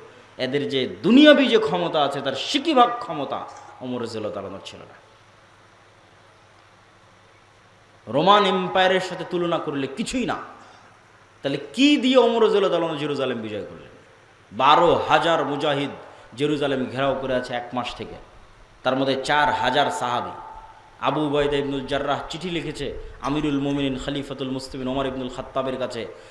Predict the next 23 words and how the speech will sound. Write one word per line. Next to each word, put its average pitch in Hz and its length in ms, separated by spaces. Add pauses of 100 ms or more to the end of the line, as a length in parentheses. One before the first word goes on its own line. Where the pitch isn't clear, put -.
(120)
যে 117 100 (140)
পাদ্রীরা 185 680
বলছে 214 720 (340)
আপনি 208 460
না 185 180
আসলে 180 280
চাবি 165 300
হস্তান্তর 139 520
হবে 95 220
না। - 60 (1120)
ওমর 156 220
রাদিয়াল্লাহু 151 300
তাআলা 147 220
আনহু 143 160
মদিনা 147 220
থেকে 147 240
রওনা 135 300
দিলেন 131 300
জেরুজালেমের 135 540
উদ্দেশ্যে, 127 400
বারোশো 127 380
কিলোমিটারের 127 580
পথ। 104 320